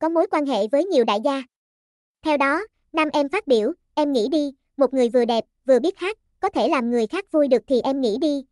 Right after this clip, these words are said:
nếu mà chị chịu giữ hình ảnh sạch, chị quen đại gia, chị quen một lúc nhiều người đó.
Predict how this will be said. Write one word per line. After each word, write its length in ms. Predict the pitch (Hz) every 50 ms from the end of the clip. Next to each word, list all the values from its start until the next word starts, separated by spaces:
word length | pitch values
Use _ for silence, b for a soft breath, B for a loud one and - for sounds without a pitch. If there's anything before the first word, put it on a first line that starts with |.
| _ _ -
nếu 200 | 269 277 294 381
mà 140 | 381 302 233
chị 200 | - 254 220 214 -
chịu 140 | 240 214
giữ 200 | 214 208 226 240
hình 160 | 302 330 240 214
ảnh 160 | 208 214 185
sạch, 180 | - 285 220 - _ _ _ _
chị 140 | - 240 220
quen 220 | - 311 285 277
đại 180 | 262 233 190 202 226
gia, 220 | 285 269 269 269 - _ _ _ -
chị 140 | - 233 220
quen 240 | - 302 285 277 269
một 160 | 254 - 277
lúc 160 | 359 415 -
nhiều 160 | 311 269 240
người 180 | 233 240 233 220
đó. 240 | 233 240 254 320